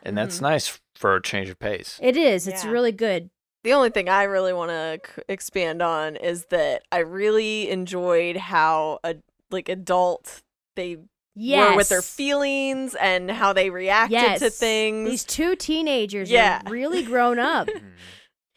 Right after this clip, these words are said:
Speaker 1: Mm-hmm.
Speaker 2: I
Speaker 3: Yeah.
Speaker 2: thought that was really neat to see.
Speaker 3: It was. They were very good at communicating with each other, and they,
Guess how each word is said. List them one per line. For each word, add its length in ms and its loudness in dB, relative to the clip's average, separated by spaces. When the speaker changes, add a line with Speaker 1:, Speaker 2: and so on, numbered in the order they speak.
Speaker 1:
Mm-hmm. 60 -10
Speaker 2:
I 20 -8
Speaker 3:
Yeah. 160 0
Speaker 2:
thought 80 0
that 140 4
was 160 -2
really 340 -2
neat 220 -8
to 100 -10
see. 480 -10
Speaker 3:
It 100 -8
was. 380 0
They 120 4
were 220 0
very 460 -2
good 200 2
at 140 0
communicating 880 -4
with 160 -2
each 220 -2
other, 440 2
and 160 0
they, 440 2